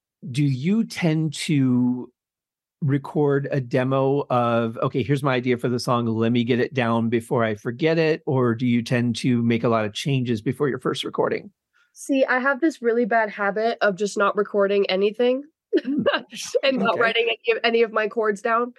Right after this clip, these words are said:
Speaker 2: I'm working on it, um, but normally it's, I write the song, I write the lyrics down, and I'm like, "Cool, I'm done." And then a month later, I'm like, "Hmm, I kind of forgot how to play that song." So I'm trying to get better about, like, at least record the ideas, call it
Speaker 1: Yeah.
Speaker 2: good,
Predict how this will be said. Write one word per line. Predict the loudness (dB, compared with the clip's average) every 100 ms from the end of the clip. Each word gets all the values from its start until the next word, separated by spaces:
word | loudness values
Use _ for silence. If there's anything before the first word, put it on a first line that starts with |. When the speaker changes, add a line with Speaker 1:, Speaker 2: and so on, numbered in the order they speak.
| -20 -18 -4
Speaker 2:
I'm | -2
working | 2 0 2 2
on | 2 2
it, | 0 -4 _ _ _ -4
um, | -2 0 0 -2 -4 -8
but | -6 0 2 2 0 -2 _
normally | -2 0 0 0 2
it's, | 2 0 -8 -8
I | -2
write | 0 0 0
the | -2
song, | 0 0 2
I | 2
write | 2
the | 0
lyrics | 0 0 -2
down, | -4
and | -2
I'm | 0
like, | -2 -2
"Cool, | -2 -2 -2
I'm | -8 -2
done." | 0 0 -4 -8 -6
And | -2 2
then | 2
a |
month | 2 0 0
later, | -2 0
I'm | 0
like, | -2 -4 -2
"Hmm, | 0 2 0
I | 2 -2 0
kind | -2
of | 0
forgot | -2 -2 -2 0
how |
to | -2
play | -2 0
that | 0 0
song." | 0 0 0 _ _ -6 -2
So | 0 2
I'm | 2
trying | 2 0
to | 0
get | -4 -2
better | 0 0 0
about, | 0 0 2
like, | 0 2
at | -2
least | 0 -4 -2
record | -4 -4 -4 0 2 0 -4 -20 _
the | -6 -2
ideas, | 0 -2 0 2 2 0 -6 -10
call | 0 2 2
it | 2
Speaker 1:
Yeah. | 2 2
Speaker 2:
good, | 0